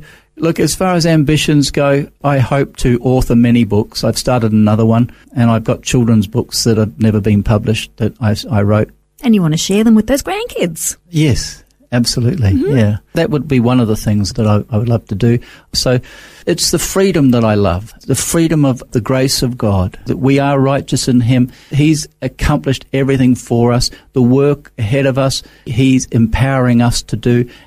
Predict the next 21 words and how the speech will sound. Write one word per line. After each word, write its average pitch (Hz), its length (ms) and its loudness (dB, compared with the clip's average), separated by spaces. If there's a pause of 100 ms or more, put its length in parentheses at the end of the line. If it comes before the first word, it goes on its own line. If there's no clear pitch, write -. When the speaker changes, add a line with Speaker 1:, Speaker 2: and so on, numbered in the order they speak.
Speaker 1:
and 127 200 0
it's - 140 -4
organic 120 640 0
growth. 110 640 -2 (140)
He 160 180 2
will 143 160 2
grow 101 320 -2
it. - 160 -8 (180)
He 175 160 0
will 170 160 2
build 107 260 -2
the 107 100 -6
church. - 480 -4 (100)
I'm 180 160 0
just - 160 0
steadily 156 380 0
walking 131 360 0
along 120 300 2
with 117 160 0
this 113 220 -2
and 117 400 0